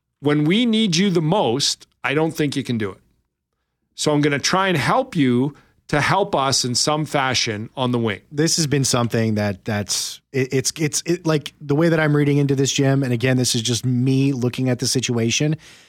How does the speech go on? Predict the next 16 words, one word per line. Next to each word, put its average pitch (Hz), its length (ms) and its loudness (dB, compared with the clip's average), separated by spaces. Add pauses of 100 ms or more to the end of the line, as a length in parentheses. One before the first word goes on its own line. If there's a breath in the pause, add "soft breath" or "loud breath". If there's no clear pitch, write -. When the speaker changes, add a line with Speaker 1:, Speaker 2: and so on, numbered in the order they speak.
(260 loud breath)
Speaker 2:
um, 107 720 0 (540)
is 123 140 0
that 123 180 0
this, 131 360 0
this, 151 320 0
this 160 260 0
was 156 160 2
something 135 340 0
that's 117 180 0
been 110 160 -2
going 110 240 0
on 104 180 -2
for 98 120 -10
a 92 80 -6
long 90 240 -8
time. 85 380 -18